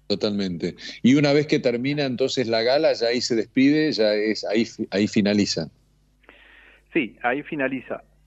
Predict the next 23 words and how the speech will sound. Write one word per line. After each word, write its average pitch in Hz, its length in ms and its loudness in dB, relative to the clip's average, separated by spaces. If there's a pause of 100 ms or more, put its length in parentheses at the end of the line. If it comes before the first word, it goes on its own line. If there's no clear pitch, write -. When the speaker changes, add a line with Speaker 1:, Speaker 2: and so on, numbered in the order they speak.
(120)
Speaker 2:
Si 127 180 -4
esto 196 180 0
hubiese 202 240 -2
sido 185 240 -2
con 151 140 0
un 143 100 -6
broche 147 260 -2
de 139 140 2
oro 143 240 4
en 117 80 -2
otra 131 280 -2
instancia, 135 520 -4
en 117 80 -6
otra, 120 440 -6
en 110 120 -10
otro 120 180 -6
contexto, 117 580 -6
hubiese 110 680 -10
habido 107 300 -10
un 110 120 -10
banquete 101 560 -8
final 98 480 -12
de 101 120 -16